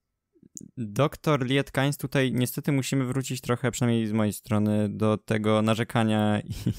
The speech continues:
nad tym, że jakaś postać jest słabo rozbudowana, bo tutaj też mi czegoś zabrakło. To jest postać, która jest bardzo,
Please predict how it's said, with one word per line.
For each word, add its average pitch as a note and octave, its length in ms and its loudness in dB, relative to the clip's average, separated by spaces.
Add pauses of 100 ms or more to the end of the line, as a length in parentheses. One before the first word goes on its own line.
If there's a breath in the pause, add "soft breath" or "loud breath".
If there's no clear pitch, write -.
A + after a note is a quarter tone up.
(640 loud breath)
nad A2+ 220 0
tym, A2 200 0
że G#2 120 0
jakaś A2 220 0
postać G2+ 280 -4
jest G#2 140 -2
słabo G#2 320 2
rozbudowana, G2+ 800 0
bo G#2 640 0 (680)
tutaj C3 280 2
też A#2+ 160 0
mi A2+ 180 2
czegoś A2 300 0
zabrakło. G2+ 400 0
To B2 100 -2
jest B2 180 -2
postać, C3+ 280 -2
która A#2+ 140 0
jest A#2 100 0
bardzo, A#2 520 2